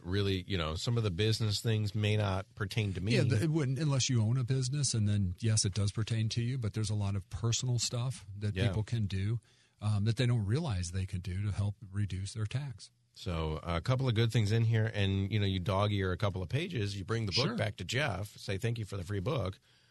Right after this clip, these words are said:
Speaker 1: Let's talk further about these
Speaker 2: Exactly.
Speaker 1: two or three or four or
Speaker 2: Yeah.
Speaker 1: five things."
Speaker 2: How's this work, and how do I do it?
Speaker 1: How can this work for my,
Speaker 2: Yeah.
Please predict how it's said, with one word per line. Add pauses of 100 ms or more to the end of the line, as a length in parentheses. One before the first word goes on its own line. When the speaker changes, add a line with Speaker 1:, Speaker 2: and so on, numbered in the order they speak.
(240)
Speaker 1:
Let's
talk
further
about
these
Speaker 2:
Exactly.
Speaker 1:
two
or
three
or
four
or
Speaker 2:
Yeah.
Speaker 1:
five
things."
Speaker 2:
How's
this
work,
and
how
do
I
do
it?
Speaker 1:
How
can
this
work
for
my,
Speaker 2:
Yeah.